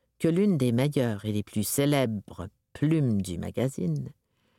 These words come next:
a été accusée d'avoir falsifié des citations. Il s'en est suivi dix années de procédure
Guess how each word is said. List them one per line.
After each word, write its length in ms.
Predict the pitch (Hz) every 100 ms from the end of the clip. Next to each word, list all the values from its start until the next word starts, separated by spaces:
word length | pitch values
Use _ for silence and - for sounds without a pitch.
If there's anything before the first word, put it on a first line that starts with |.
| _ _ _ -
a 160 | 170
été 240 | 190 - 208
accusée 420 | 151 151 147 208
d'avoir 480 | 110 123 156 160 -
falsifié 960 | - 165 151 - - - - - 71 -
des 100 | -
citations. 840 | - - - 92 - - - 78 - _ _ _ _ _ _ _ _ _ _ _ _ _
Il 160 | 170 160
s'en 240 | - 175
est 120 | 180 196
suivi 640 | - 156 135 143 175 208 _ _ 120
dix 540 | 135 175 247 240 196
années 340 | 185 165 170
de 180 | 156 123 -
procédure 920 | - 156 156 147 127 120 131 131 135